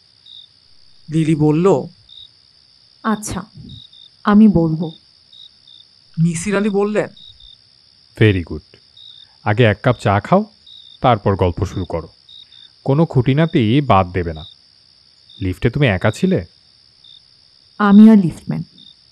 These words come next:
Speaker 2: আর কেউ ছিল না।"
Speaker 3: লিফটটা কোথায়?
Speaker 2: মতিঝিলের এক অফিসে।
Speaker 3: তুমি সেখানে কাজ করো?
Speaker 2: আমি বিবিএ পড়ছি, এই জন্য একটা ফার্মের সঙ্গে অ্যাফিলিয়েশন আছে।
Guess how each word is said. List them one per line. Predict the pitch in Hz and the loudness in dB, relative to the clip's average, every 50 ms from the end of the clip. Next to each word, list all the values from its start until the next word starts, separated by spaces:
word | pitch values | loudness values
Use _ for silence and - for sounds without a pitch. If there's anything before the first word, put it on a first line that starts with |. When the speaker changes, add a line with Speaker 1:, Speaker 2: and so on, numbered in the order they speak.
| - | -4
Speaker 2:
আর | - 185 190 | -2 -2 0
কেউ | 185 - 220 202 | 2 2 2 2
ছিল | 202 - - - 156 156 | 2 0 -6 -6 -6 -4
না।" | 156 147 170 180 - _ - - - - _ _ _ _ _ _ _ _ _ _ _ - - - _ _ _ - | -6 -6 -8 -10 -14 _ -20 -20 -20 -20 _ _ _ _ _ _ _ _ _ _ _ -20 -20 -20 _ _ _ -4
Speaker 3:
লিফটটা | 120 123 139 - - 185 | -4 -4 -2 -2 -4 -4
কোথায়? | - - 185 - - 131 98 76 73 - _ _ _ _ _ _ _ _ _ _ _ _ _ _ _ _ _ - - - - - 190 | -2 -2 -2 -2 -2 -2 -4 -4 -8 -14 _ _ _ _ _ _ _ _ _ _ _ _ _ _ _ _ _ -20 -20 -14 -4 0 2
Speaker 2:
মতিঝিলের | 190 196 202 - 240 226 - 247 233 247 247 240 | 4 4 4 2 0 -4 -4 -2 -2 -2 -2 -2
এক | 247 240 240 | -4 -4 -2
অফিসে। | 196 160 151 - - - - - 214 202 196 - _ _ _ _ _ _ _ - - - _ _ _ _ - - - _ _ | -2 -2 -2 -2 -6 -12 -14 -16 -16 -18 -18 -20 _ _ _ _ _ _ _ -20 -20 -20 _ _ _ _ -20 -20 -20 _ _
Speaker 3:
তুমি | - 110 107 120 | -8 -4 -4 -4
সেখানে | - - 151 - 165 165 | -4 -4 -4 -2 -4 -2
কাজ | - - 95 101 - - | -2 -2 -4 -4 -4 -2
করো? | - - 180 160 98 76 - - _ _ _ _ _ - - - - _ _ _ _ _ _ _ _ _ _ _ | 2 2 4 4 2 0 -4 -14 _ _ _ _ _ -20 -20 -20 -20 _ _ _ _ _ _ _ _ _ _ _
Speaker 2:
আমি | - 196 208 233 220 | -2 2 2 4 4
বিবিএ | 180 185 175 165 196 196 | 2 2 0 0 0 0
পড়ছি, | 185 - 156 147 - - - - - - - - _ _ - - - _ - | 0 -2 -6 -6 -6 -10 -12 -12 -14 -16 -20 -20 _ _ -20 -20 -20 _ -2
এই | 196 190 190 | 0 0 2
জন্য | 214 220 220 226 | 2 2 2 0
একটা | 226 220 226 | 0 -2 -6
ফার্মের | 220 - 233 226 220 220 226 | -4 -2 -2 0 0 0 -2
সঙ্গে | 220 - 233 220 196 160 143 127 - - | -2 -2 -2 -2 -2 -4 -4 -8 -8 -6
অ্যাফিলিয়েশন | - 165 160 - 208 180 180 170 156 - - 156 139 | -4 -4 -4 -2 -4 -4 -2 -4 -6 -8 -10 -12 -14
আছে। | 139 151 - - - - | -14 -16 -18 -20 -20 -20